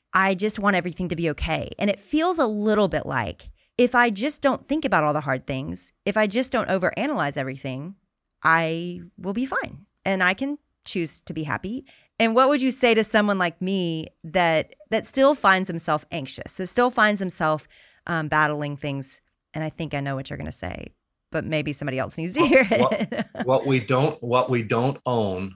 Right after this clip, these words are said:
Speaker 2: about ourselves will own us. So that takes a lot of self-awareness to know, to own,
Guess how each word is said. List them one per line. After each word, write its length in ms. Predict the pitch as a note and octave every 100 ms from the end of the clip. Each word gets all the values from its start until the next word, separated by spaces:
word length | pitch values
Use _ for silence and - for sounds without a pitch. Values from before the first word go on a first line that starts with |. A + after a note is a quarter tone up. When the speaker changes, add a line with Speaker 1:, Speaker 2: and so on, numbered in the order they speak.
| -
Speaker 2:
about 300 | F2+ G2+ F#2+
ourselves 720 | F2+ - G2 F#2 F#2 - - G2+
will 160 | F#2+ -
own 280 | F#2 F#2 F2
us. 520 | E2+ - - - - _ _ _ _ _ -
So 160 | -
that 280 | G#2 A2+ A#2
takes 260 | A#2 A2 -
a 60 |
lot 300 | G2 F#2 G2+ G#2
of 100 | -
self-awareness 1200 | - A2 G#2+ G2 F#2 G2 G2+ G#2+ A2 - - _ _ _ _ _ -
to 80 | G2
know, 340 | F#2+ G2+ G2
to 200 | - G#2
own, 420 | G#2 F#2+ D#2 C#2+